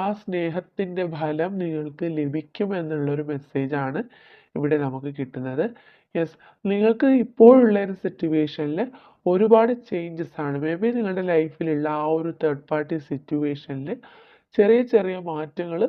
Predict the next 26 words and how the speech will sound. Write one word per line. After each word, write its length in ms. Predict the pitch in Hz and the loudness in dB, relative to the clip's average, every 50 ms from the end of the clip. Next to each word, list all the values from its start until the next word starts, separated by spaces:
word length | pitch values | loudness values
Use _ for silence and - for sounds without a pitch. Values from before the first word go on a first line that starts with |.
| 233 _ - | -2 _ -2
വന്നു 260 | 165 156 151 156 160 156 160 | -2 -2 -2 -2 -2 0 2
തുടങ്ങിയിട്ടുണ്ടാവാം. 1000 | 151 143 139 139 139 143 151 147 143 151 135 123 127 127 123 123 127 131 123 123 _ _ _ _ _ _ _ _ _ _ - 196 | 2 2 0 -2 -4 -6 -6 -4 -4 -4 -4 -4 -6 -8 -8 -6 -8 -8 -10 -12 _ _ _ _ _ _ _ _ _ _ -4 -4
ഓക്കെ, 200 | 196 196 190 160 147 151 - _ _ _ - 175 | -4 -2 -4 -4 -4 -6 -14 _ _ _ 0 2
ആ 40 | 180 190 196 190 | 4 4 2 2
വ്യക്തിയുടെ 520 | 185 175 - - - 220 208 220 233 262 254 233 208 | 0 -2 -4 -4 0 0 2 2 4 2 2 2 2
ലൈഫിലുള്ള 540 | 180 175 180 170 - 190 175 170 160 156 160 165 160 151 147 | 2 0 0 -2 -2 -2 -2 -2 -2 0 0 0 0 -2 -2
ആ 20 | 147 151 156 | -2 -2 -2
ഒരു 100 | 160 165 - - | -4 -4 -6 -6
സിറ്റുവേഷനിൽ 720 | 160 143 - - 147 151 147 147 147 - 165 165 175 208 247 262 - - | -6 -6 -4 -2 0 0 0 -2 -4 -4 -6 -4 -4 -4 -6 -6 -8 -10
ഒരു 120 | 165 156 147 - - | -10 -10 -8 -4 -4
ചേഞ്ച് 300 | 151 139 135 131 135 156 147 | -4 -2 -4 -2 -2 -2 -2
വന്നിട്ടുണ്ടാവാം. 720 | 139 131 131 131 - 135 123 131 131 131 131 151 196 254 - - - - - _ _ _ _ - | -2 -4 -8 -10 -12 -10 -8 -6 -6 -4 -4 -4 -4 -6 -8 -16 -20 -20 -20 _ _ _ _ -2
Time 280 | 165 160 170 175 160 147 - | -2 -2 -2 -6 -10 -6 2
for 160 | 170 160 156 143 143 135 131 | 4 4 4 4 2 -4 -8
action. 340 | 131 - - - - 127 123 123 - _ _ _ _ _ _ _ - 170 180 | -10 -14 -16 -12 -10 -10 -10 -12 -14 _ _ _ _ _ _ _ -4 -2 -2
Definitely 600 | 180 175 - - 254 269 254 254 - 254 254 277 285 269 214 | -2 -2 -4 -4 -4 -2 -2 -2 -4 -4 -4 -2 -2 -2 0
ഈ 20 | 208 208 202 190 | 0 0 0 -2
ഒരു 140 | 185 190 202 202 202 - _ | -2 -2 -4 -4 -6 -10 _
സമയത്ത് 500 | - 160 151 143 151 151 151 156 151 - 208 190 185 | -8 -6 -6 -4 -4 -4 -4 -6 -6 -6 -8 -6 -6
നിങ്ങളോ 320 | 170 160 156 156 165 190 233 233 202 | -6 -4 -4 -4 -4 -4 -4 -4 -4
അല്ലെങ്കിൽ 240 | 170 165 165 160 156 | -4 -4 -4 -4 -2
നിങ്ങളുടെ 280 | 151 147 143 160 160 156 - | -2 0 0 0 0 0 0
പേഴ്സണോ 380 | 151 143 139 - - 147 165 - - - - - - - - _ - | -2 -2 -2 -4 -10 -12 -12 -12 -12 -18 -20 -20 -20 -20 -12 _ 0
ഒരു 120 | 190 208 202 180 170 | 2 2 4 4 2
ആക്ഷൻ 280 | 165 160 - - 196 190 190 180 | 0 -2 -4 -8 -8 -6 -4 -4
എടുക്കേണ്ടതായിട്ടുള്ള 1120 | 156 151 147 151 - 165 160 160 160 160 175 175 165 151 143 139 139 139 - 147 143 147 | -2 -4 -4 -2 -2 0 0 0 0 0 2 2 2 2 2 0 -4 -4 -4 -4 -2 -2